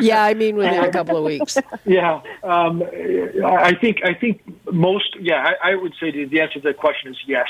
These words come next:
Speaker 2: I think people will be, will be much more mindful of where they are in the moment, uh, with respect to how they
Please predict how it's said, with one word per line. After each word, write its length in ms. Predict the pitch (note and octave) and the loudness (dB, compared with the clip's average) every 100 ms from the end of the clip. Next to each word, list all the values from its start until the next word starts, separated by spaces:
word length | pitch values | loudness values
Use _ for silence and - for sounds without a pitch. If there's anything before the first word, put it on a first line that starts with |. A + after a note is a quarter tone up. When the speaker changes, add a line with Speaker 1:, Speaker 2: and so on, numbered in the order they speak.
| - | -2
Speaker 2:
I 80 | C#3+ | -2
think 260 | D#3+ D3 | -2 -6
people 320 | - F3 F3 C#3+ | -2 0 4 4
will 160 | C#3+ | 4
be, 280 | C#3+ C#3 C3+ C#3 | 2 -4 -4 0
will 80 | C#3 | 0
be 160 | C3+ C3+ | 2 0
much 240 | D3 D#3 - | 0 0 -2
more 440 | D3 C#3 C3+ C3 - - - - C3+ | -2 0 2 2 -2 -10 -10 -12 -4
mindful 640 | D3 D#3+ D#3 D#3 D3 C3+ | 0 0 -2 2 2 2
of 260 | C#3 C3+ | 2 2
where 300 | C3+ D3+ D#3+ | 0 0 2
they 140 | D3+ C#3 | 2 2
are 320 | C3+ C3+ C3 - | 4 4 2 -4
in 160 | D3 C3+ | -8 -8
the 80 | C3 | -6
moment, 560 | C3+ D3 D3+ B2+ A#2+ - - | -2 0 0 -4 -8 -10 -4
uh, 320 | C3+ C3 B2+ C3+ | 0 2 2 0
with 180 | A#2+ | 0
respect 380 | C3+ - C#3 B2+ | -2 0 -2 -2
to 60 | B2 | -2
how 180 | D3 | 0
they 140 | C3+ | 0